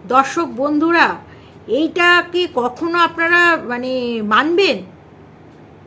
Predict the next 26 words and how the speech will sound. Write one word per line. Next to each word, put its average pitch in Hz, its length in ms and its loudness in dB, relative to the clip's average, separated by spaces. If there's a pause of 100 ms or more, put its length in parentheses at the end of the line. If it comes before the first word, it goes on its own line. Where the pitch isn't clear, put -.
(340)
মানে 285 140 -2
আপনারা 339 260 -2
কিভাবে 359 460 2
নিচ্ছেন 339 400 -2
এই 285 120 -4
বিষয়টাকে, 277 600 -4
আমি 240 180 -4
সেটাই 294 320 -4
বলছি। 214 460 -6 (420)
আপনারা 339 580 4
বলুন 294 600 2 (180)
যে 285 100 0
এটা 294 160 0
অন্যায় 370 380 2
করছে, 311 560 -6 (180)
এটা 254 160 -6
ভুল 320 320 2
করছে। 285 480 -2 (420)
একটা 339 380 0
বাচ্চাকে 311 720 -2
রাখা 247 420 0
মানে 302 480 -4 (320)
ওই 320 220 0
খাওয়া 311 600 4
দাওয়া 294 680 4 (320)
দেয়া, 320 480 4